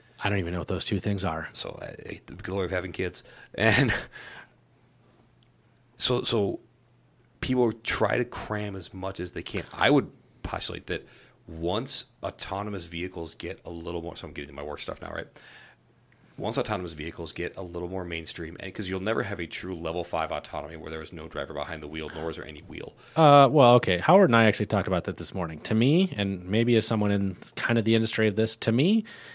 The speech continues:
Speaker 1: it's gotta be all or nothing. And I know we're going off on a tangent now, but
Speaker 2: This
Speaker 1: I
Speaker 2: is,
Speaker 1: think
Speaker 2: we'll, we'll bring it back.
Speaker 1: we'll, we'll bring it back 'cause I,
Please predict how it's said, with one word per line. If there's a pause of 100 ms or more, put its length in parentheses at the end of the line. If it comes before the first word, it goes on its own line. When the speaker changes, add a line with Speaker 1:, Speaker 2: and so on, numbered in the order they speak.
Speaker 1:
it's
gotta
be
all
or
nothing.
And
I
know
we're
going
off
on
a
tangent
now,
but
Speaker 2:
This
Speaker 1:
I
Speaker 2:
is,
Speaker 1:
think
Speaker 2:
we'll,
we'll
bring
it
back.
Speaker 1:
we'll,
we'll
bring
it
back
'cause
I,